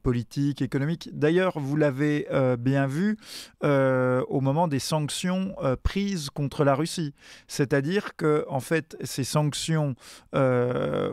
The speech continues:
qu'on présente comme, euh, universelles ne sont absolument pas universelles.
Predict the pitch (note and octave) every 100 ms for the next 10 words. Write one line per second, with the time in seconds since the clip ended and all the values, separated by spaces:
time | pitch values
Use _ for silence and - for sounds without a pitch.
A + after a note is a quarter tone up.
0 | - C3 - D#3 C3 D#3 D#3+ D3 - D3+
1 | C#3+ C#3 C3 - B2+ A#2+ - D3+ D3+ C#3+
2 | C#3+ - D3 B2+ A3 C3+ C3 - D3 F3
3 | - F3 D#3+ D#3 C#3+ - D3 C3+ - C3
4 | B2 A#2+ B2+ - F#3+ G#3+ G3